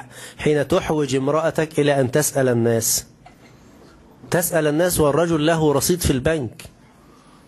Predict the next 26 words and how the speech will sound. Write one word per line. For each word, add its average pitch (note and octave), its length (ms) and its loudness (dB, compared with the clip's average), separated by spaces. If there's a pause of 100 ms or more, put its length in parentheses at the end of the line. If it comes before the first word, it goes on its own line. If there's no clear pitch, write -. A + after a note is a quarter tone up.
نعوذ C#3 300 2
بالله C#3 220 2
من C#3 120 2
البخل. B2+ 420 0
وهناك C3 460 2
مواقف D3+ 540 0 (380)
أشد C3 540 -2
من B2 220 0
ذلك D3+ 460 0
وأقذر، C#3+ 840 0
أنا C3+ 200 2
لا C3+ 140 0
أستطيع B2 460 0
أن A#2+ 100 0
أقولها G#2+ 420 -2 (1120)
لهؤلاء A#2+ 400 2
البخلاء، A#2 580 0 (220)
ولا A#2 100 2
حول B2 260 0
ولا A#2 160 -2
قوة A#2 160 -2
إلا A2+ 100 -2
بالله. G#2+ 120 2
قاتل D3 460 -2
الله A#2+ 320 0
البخل. G#2 380 -4